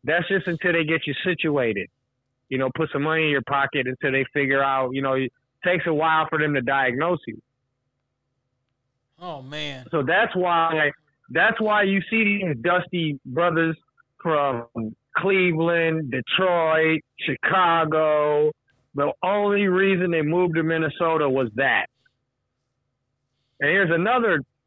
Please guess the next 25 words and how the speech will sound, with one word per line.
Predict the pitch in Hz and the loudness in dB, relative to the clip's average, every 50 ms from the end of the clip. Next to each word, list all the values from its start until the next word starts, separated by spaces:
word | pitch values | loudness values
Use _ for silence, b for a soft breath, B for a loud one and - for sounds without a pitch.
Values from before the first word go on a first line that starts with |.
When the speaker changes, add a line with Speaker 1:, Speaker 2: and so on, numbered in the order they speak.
| 147 - | -14 -8
Speaker 1:
another | 156 147 165 208 247 240 196 156 - | -4 -2 0 0 2 2 0 -2 -2
thing | - 165 156 151 | -2 -2 0 0
that | 139 139 - | 0 -2 -2
people | - 156 147 131 135 | -2 -2 0 0 0
don't | 131 131 123 - | 0 -2 -2 -2
talk | 147 135 127 - - | -2 -4 -4 -4 -4
about. | 117 120 123 117 104 - _ _ _ _ _ _ - | -4 -2 -2 -2 -2 -4 _ _ _ _ _ _ -4
Say | - 202 220 220 | -2 0 2 2
you, | 214 208 220 226 220 202 185 - - | 2 2 2 2 2 0 0 -2 -2
if, | 170 180 175 | -2 0 0
well, | 190 214 214 | 2 2 0
if | 190 - | 0 2
you | 269 302 320 | 2 2 4
have | 269 240 220 175 | 4 2 2 2
a | 175 156 - | 0 -2 -2
substance | - 214 208 208 208 190 170 - | -2 -2 -2 0 -2 -4 -4 -4
abuse | 147 127 127 170 190 185 165 - | -4 -4 -2 0 0 0 0 -2
issue | 165 151 135 - - 143 139 | -2 -4 -2 -2 -2 -2 -2
and | 135 127 - - | -2 -2 -2 -2
shit, | 147 139 131 | -4 -2 0
they'll | 156 175 185 | 0 0 0
deny | 160 135 131 127 131 131 127 113 | 0 0 0 0 0 0 0 0
you, | 110 107 98 95 95 | -2 -2 -4 -6 -6
you | 98 98 101 | -8 -6 -4
know. | 107 110 117 | -4 -4 -4